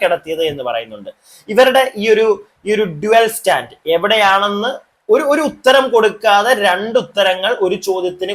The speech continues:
കൊടുത്ത ഈ അമ്മയുടെ രീതി, അതാണ് പോലീസുകാർക്ക് സംശയം ഉണ്ടാക്കിയത് കൂടുതലും. അത് കഴിഞ്ഞ് ഈ അമ്മാവനെ ചോദ്യം ചെയ്യുന്നു.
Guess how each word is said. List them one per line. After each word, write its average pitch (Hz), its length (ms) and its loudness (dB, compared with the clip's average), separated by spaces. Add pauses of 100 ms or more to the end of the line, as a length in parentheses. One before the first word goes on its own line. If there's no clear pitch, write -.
കൊടുത്ത 170 320 -4 (200)
ഈ - 60 -10
അമ്മയുടെ 170 680 0 (1160)
രീതി, 170 420 -4 (460)
അതാണ് 190 460 2 (240)
പോലീസുകാർക്ക് 170 840 -2 (120)
സംശയം 147 420 -6
ഉണ്ടാക്കിയത് 107 580 -8 (480)
കൂടുതലും. 214 500 2 (320)
അത് 277 200 4
കഴിഞ്ഞ് 226 280 8 (120)
ഈ - 40 -2
അമ്മാവനെ 190 520 2
ചോദ്യം 190 400 -4
ചെയ്യുന്നു. 185 260 0